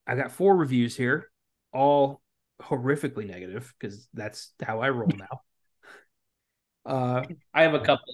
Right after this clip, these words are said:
Speaker 2: after this that I think are pretty fun.
Speaker 1: Very good. So this one's from D Carter Davies,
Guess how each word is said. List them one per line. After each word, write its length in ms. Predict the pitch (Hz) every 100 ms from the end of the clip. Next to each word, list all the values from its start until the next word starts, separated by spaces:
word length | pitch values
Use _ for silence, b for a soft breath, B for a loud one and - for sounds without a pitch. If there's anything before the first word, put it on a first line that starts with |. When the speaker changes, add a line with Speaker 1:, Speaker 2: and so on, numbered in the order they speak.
| 120
Speaker 2:
after 200 | 117 123
this 340 | 110 110 -
that 200 | - 117 - -
I 140 | 117
think 220 | 123 107
are 240 | - - _
pretty 160 | - _
fun. 120 | 120 - _ _
Speaker 1:
Very 380 | 131 131 127 123
good. 320 | 113 113 98 - _ _ _ _ _
So 100 | 156
this 100 | 156
one's 160 | 165
from 280 | 139 131 120
D 240 | 131 180 190
Carter 480 | - 165 165 160
Davies, 680 | 139 123 147 151 147 135 123